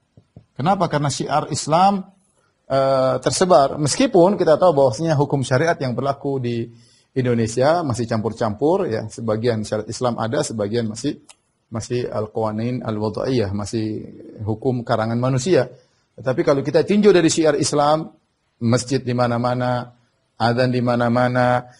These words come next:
tidak ada orang dilarang, eh, pakai jilbab, orang berjilbab boleh, orang mau sholat Id boleh, alhamdulillah, ya.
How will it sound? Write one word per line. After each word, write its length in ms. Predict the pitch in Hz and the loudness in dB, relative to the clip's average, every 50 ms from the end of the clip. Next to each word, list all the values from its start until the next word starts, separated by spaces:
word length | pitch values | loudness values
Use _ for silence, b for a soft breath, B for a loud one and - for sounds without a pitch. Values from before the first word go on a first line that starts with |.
| B B _ - | B B _ -8
tidak 240 | 117 107 110 110 117 | -2 0 0 2 4
ada 40 | 120 | 4
orang 160 | 123 131 127 123 | 4 4 4 2
dilarang, 400 | 117 113 123 123 123 127 127 123 117 - - - | 2 4 4 4 4 4 0 -2 -6 -10 -12 -8
eh, 480 | 120 117 117 110 110 110 113 110 113 110 104 92 - _ _ - | -4 -2 -2 -2 -2 -2 -2 -2 -2 -4 -6 -8 -12 _ _ -6
pakai 240 | 113 110 - 131 117 | -6 -4 -2 -4 -4
jilbab, 560 | 113 110 131 131 120 110 123 123 123 123 123 123 - _ _ _ _ _ _ _ _ | -2 0 0 0 0 0 2 2 2 2 0 -2 -6 _ _ _ _ _ _ _ _
orang 220 | - 117 123 123 120 | -6 -4 -2 -2 -2
berjilbab 480 | 117 110 107 123 123 117 117 120 - | -2 -2 -2 -2 -2 0 -2 -2 -2
boleh, 480 | 117 127 135 139 131 127 127 123 123 127 | 0 2 2 2 4 2 2 2 2 2
orang 220 | 127 127 127 123 123 | 0 0 0 -2 -2
mau 100 | 120 113 | -4 -4
sholat 320 | - 131 123 120 120 - 139 | -4 -2 -2 -2 -4 -4 -6
Id 100 | 131 113 | -6 -6
boleh, 540 | 113 113 135 139 131 131 127 127 127 131 131 | -2 0 2 2 4 4 4 4 4 2 2
alhamdulillah, 680 | - - 127 160 180 180 208 208 185 185 175 135 - - 127 | 0 -2 -2 -2 0 2 2 2 2 2 0 -2 -6 -10 -10
ya. 160 | 127 131 | -10 -10